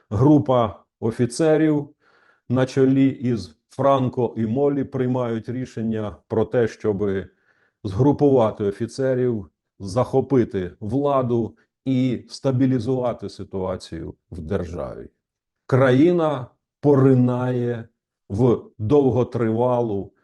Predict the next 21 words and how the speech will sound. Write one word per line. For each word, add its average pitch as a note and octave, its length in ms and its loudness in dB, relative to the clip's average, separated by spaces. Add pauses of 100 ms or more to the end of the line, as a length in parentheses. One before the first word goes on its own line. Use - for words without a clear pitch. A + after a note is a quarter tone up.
(600)
громадянську D3 1000 2
війну. A#2+ 580 -2 (580)
Так, - 280 -8
а - 120 2
чи E3+ 240 2
можна F3+ 560 2
назвати C#3 640 -4
те, A#2 180 -8
що A#2 180 -6
відбувається G#2+ 720 -4
в F#2 60 -8
період A2 400 -4
з - 60 -20
тисяча G2+ 400 -6
дев'ятсот G2 480 -4
тридцять G2 360 -6
шостого F#2+ 640 -4
по A2+ 200 0
вересень G#2 840 0 (460)
тисяча B2+ 460 0
дев'ятсот G#2 640 -2